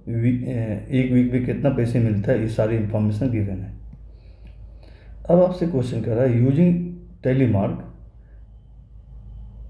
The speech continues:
make a frequency t-, table with interval, इंटरवल लेना एट हंड्रेड से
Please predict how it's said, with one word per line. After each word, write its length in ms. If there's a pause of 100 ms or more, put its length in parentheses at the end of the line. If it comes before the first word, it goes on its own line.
(1160)
make 340
a 160
frequency 540
t-, 200 (680)
table 340 (560)
with 260
interval, 460 (100)
इंटरवल 400
लेना 220 (160)
एट 140
हंड्रेड 280
से 120